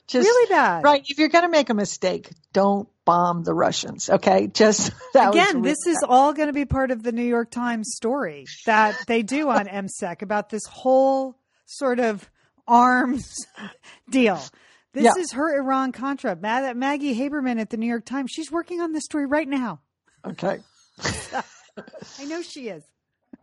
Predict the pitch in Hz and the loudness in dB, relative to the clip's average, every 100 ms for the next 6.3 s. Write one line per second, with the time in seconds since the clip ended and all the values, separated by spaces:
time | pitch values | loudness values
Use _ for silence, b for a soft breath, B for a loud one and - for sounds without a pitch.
0 | _ B B - 349 349 311 180 b b | _ B B -6 -4 0 -2 -2 b b
1 | b 226 254 277 349 349 247 208 - 208 | b -12 -8 -6 -6 -6 -6 -8 -6 -6
2 | 233 269 269 302 - 277 311 311 175 143 | -6 -10 -10 -10 -6 -2 0 0 -2 -6
3 | 190 208 214 208 220 262 277 277 233 - | -8 -6 -8 -10 -8 -8 -8 -10 -12 -10
4 | 202 180 170 175 208 233 247 240 - 285 | -10 -10 -14 -14 -14 -12 -12 -12 -10 -8
5 | 220 - b b b b b _ 254 254 | -6 -6 b b b b b _ 0 2
6 | 240 220 | 2 -2